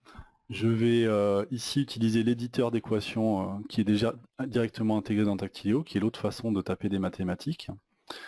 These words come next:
Donc, euh, ici je vais taper mon exponentielle.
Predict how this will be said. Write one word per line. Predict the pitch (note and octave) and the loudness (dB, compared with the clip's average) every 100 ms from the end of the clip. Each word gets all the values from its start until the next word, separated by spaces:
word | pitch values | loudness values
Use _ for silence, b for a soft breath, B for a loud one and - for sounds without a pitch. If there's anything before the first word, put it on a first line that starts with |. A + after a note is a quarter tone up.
| B _ - | B _ -6
Donc, | G2 G2+ G2+ - | 2 2 2 2
euh, | G2 F#2 F#2 F#2 F#2 F#2 F2+ - | 2 4 4 2 0 0 -4 -8
ici | - - A2 | -12 -2 0
je | G2 | 2
vais | F2+ | 0
taper | F#2+ - G2 | 0 -2 0
mon | F#2+ | 0
exponentielle. | F2+ - - F#2 F2 - G#2+ D#3 | -2 -4 -2 -2 -2 0 0 -2